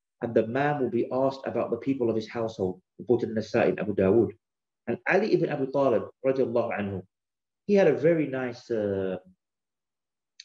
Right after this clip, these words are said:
statement, or a very nice, uh, you could say methodology, uh, a le-, you know, a life lesson. Uh, he advised to play with children when they are below the age of seven, to teach them between the ages of seven and fourteen,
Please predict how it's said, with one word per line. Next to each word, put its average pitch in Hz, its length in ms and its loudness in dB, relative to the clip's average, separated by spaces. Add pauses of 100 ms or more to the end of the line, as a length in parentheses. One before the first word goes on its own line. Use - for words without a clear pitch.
statement, 127 640 2
or 101 160 2
a 101 40 -6
very 131 200 2
nice, 120 460 -6
uh, 95 140 2 (220)
you - 100 -4
could - 120 -6
say 180 220 4
methodology, 147 920 2 (720)
uh, 90 320 0 (180)
a 104 40 -2
le-, 120 260 4 (160)
you 135 80 -4
know, 107 180 -4
a 107 60 0
life 135 460 2
lesson. 120 440 0 (800)
Uh, 98 340 2
he 170 120 2
advised 185 480 0
to 147 80 -10
play 185 380 -2
with 170 260 -4
children 151 440 -2 (240)
when 131 160 -6
they 135 100 -2
are 123 120 -2
below 135 260 0
the - 140 0
age 131 120 -2
of 117 100 -4
seven, 156 420 -6 (420)
to - 80 -10 (100)
teach 185 280 0
them 135 140 2
between 127 300 0
the - 140 2
ages 135 240 0
of 127 100 -6
seven 131 260 -2
and 120 120 -4
fourteen, 175 560 2